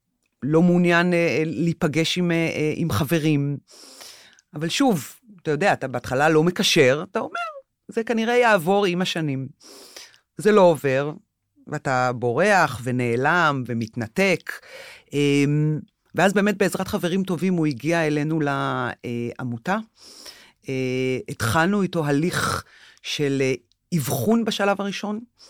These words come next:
אה, הפנינו אותו לפסיכולוג קליני, נפגש איתו, אבחן אותו ישר עם פוסט-טראומה, ליוויתי אותו בעצם בכל הליך ה-,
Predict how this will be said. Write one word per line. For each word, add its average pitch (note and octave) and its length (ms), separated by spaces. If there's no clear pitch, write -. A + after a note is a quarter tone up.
אה, C#3 720
הפנינו D#3 380
אותו D3 200
לפסיכולוג B2+ 960
קליני, A3 540
נפגש D3+ 420
איתו, E3 360
אבחן C#3+ 320
אותו D3+ 160
ישר C3 300
עם C3 100
פוסט-טראומה, E3 720
ליוויתי D#3+ 560
אותו F#3 200
בעצם D3+ 460
בכל D#3 360
הליך C#3 380
ה-, B2 320